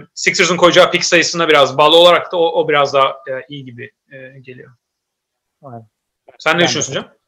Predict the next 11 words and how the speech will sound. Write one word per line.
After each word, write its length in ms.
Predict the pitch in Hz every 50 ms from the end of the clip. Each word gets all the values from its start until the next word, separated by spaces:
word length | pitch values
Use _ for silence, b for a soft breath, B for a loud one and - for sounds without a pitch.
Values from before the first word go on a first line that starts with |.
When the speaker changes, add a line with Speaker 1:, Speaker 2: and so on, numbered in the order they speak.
| _ _ _ _ _ _ _ _ _ _ _ _ -
Speaker 3:
ben 160 | 147 156 156
de 80 | 147 139
katılıyorum 460 | 135 120 - 123 123 117 113 113 117
ya. 180 | 127 127 127 - _ _ b b b b b b b b _ -
Ben, 260 | 143 139 143 147 - _ _ _ _ _ _ _ -
e, 60 | 165
yani 360 | 156 160 170 175 180 185 185
ben 200 | 247 269 262 208
bu 80 | 277 -
tarz 260 | 285 269 240 196 -
takaslarda, 960 | - 214 220 220 208 - - - 208 202 196 185 226 233 233 233 - - -